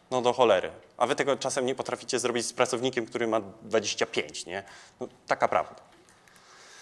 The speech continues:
System biletowy. To już do obsługi. E, s-, czy z systemu biletowego, no, ticketowego ktoś korzysta w ogóle?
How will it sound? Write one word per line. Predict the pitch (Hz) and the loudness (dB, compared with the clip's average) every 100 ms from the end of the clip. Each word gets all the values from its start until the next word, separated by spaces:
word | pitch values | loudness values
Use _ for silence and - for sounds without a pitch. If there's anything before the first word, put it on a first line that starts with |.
| - - - - - - - _ | -20 -20 -20 -20 -20 -20 -20 _
System | - 233 226 | 4 8 8
biletowy. | 180 175 165 139 113 - - | 8 8 8 6 4 -4 2
To | 180 | 6
już | 180 | 8
do | 180 | 8
obsługi. | 185 - 139 139 214 - - - - | 8 6 4 4 4 0 -16 -18 2
E, | 135 156 | 6 8
s-, | 147 - - | 6 0 0
czy | 202 | 2
z | |
systemu | - 202 226 233 | 2 6 6 6
biletowego, | 190 180 175 165 160 160 - | 6 6 8 6 4 2 -4
no, | |
ticketowego | - - - 135 147 139 135 131 | -4 -2 2 4 6 4 6 4
ktoś | - 139 | 4 0
korzysta | - 127 110 107 | 2 2 2 0
w | 98 | -2
ogóle? | 95 95 | -4 -8